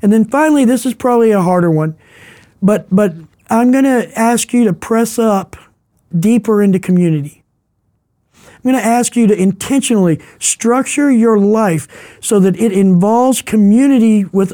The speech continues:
other believers. A life group, if you're not in one, find one, get in one. Maybe you need a cohort of maybe three or four other people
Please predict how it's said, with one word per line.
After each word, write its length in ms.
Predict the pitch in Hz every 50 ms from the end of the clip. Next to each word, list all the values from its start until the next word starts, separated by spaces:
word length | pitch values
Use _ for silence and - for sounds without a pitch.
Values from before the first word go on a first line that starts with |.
| -
other 240 | 202 208 202 208 202
believers. 680 | 185 175 180 185 196 202 190 170 165 - - - - _ _ _ _ _ _ _ _ _ _ _ _ _ _ _ _ _ _ _ _ _ _ -
A 60 | 160
life 360 | 160 175 196 226 240 240 233
group, 380 | - - 240 240 240 226 - _ _ _ _ _ _
if 160 | - 180 -
you're 80 | 190 185
not 200 | 196 214 226 226
in 180 | 226 226 226
one, 300 | 220 220 220 214 208 202 - _ _ _ _ _ _ _ _ _ _ _ _ 196 180 -
find 320 | - 220 208 208 208 180
one, 200 | 165 151 151 156
get 160 | 165 196 190
in 140 | 196 180 165
one. 160 | 165 165 160 - - - - - - -
Maybe 200 | 202 214 226 269
you 160 | 254 262 254
need 200 | 247 254 247 220
a 40 | 202
cohort 520 | 208 - 208 220 220 226 175 214 202 196
of 80 | 196 190
maybe 260 | 190 196 196 196 196
three 260 | - - - 226 226
or 60 | 220 208
four 300 | 208 - 226 208 202 196
other 160 | 185 175 165
people 440 | - - 302 - - 165 131 -